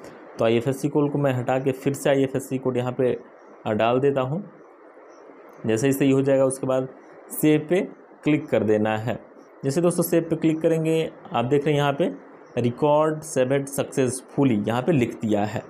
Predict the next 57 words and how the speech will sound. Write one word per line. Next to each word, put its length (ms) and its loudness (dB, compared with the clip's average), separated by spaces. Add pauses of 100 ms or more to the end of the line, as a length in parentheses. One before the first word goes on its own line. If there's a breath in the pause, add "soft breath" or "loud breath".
(520 loud breath)
और 160 2
यहाँ 180 2
पे 380 -4 (160)
ओके 200 0
हो 80 6
गया 120 2
तो 120 0
ओके 200 0
पे 100 0
क्लिक 240 -2
कर 80 0
दीजिए। 180 4
उसके 160 -2
बाद 180 2
आप 60 0
दूसरा 340 0
फॉर्म 240 -2
भरना, 220 0
दूसरा 260 0
फॉर्म 240 0
भरिए। 160 0
खासतौर 380 -2
पे 60 4
पंचायत 380 0
सहायकों 280 0
के 120 0
लिए 100 2
बेटर 220 0
होगा, 220 2
अगर 200 2
ग्राम 360 0
पंचायत 280 0
में 100 -2
किसी 240 -4
को 160 0
भी, 180 2 (460 loud breath)
अ, 320 2
इसकी 240 -2
डिमांड 460 0
करनी 300 0
है 80 0
व्यक्तिगत 380 2
शौचालय 380 0
की 120 -6
तो 120 0
वो 100 2
यहाँ 260 0
से 180 -4 (500 loud breath)
उनका 220 2
जो 160 2
भी 100 2
डॉक्यूमेंट 480 0
है 120 0
लेके 320 2
यहाँ 220 2
से, 140 -2
अ, 60 -6